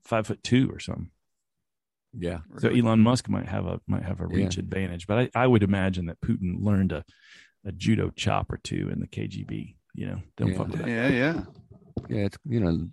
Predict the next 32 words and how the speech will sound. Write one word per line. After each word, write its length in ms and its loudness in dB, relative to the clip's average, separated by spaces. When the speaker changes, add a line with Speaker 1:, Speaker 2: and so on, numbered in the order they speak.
Speaker 2:
the 60 -4
Vulcan 400 4
death 260 0
grip. 240 -6
That's 180 -4
what 120 -4
it 200 -10
is. 100 -14
He'll, 180 -6
he'll 100 -2
just 220 -10
put 200 -2
you 60 2
out 120 8
with 100 -10
that. 200 4
Speaker 3:
<laughs> 200 -4
Speaker 2:
All 200 2
right, 220 2
gentlemen. 420 2
Wow. 480 2
We've, 200 -4
we've, 300 -2
uh, 120 0
Speaker 1:
What, 220 2
we, 200 8
we've, 360 4
we've 220 2
circumnavigated 1000 4
the 40 -10
globe 480 2
today. 400 -8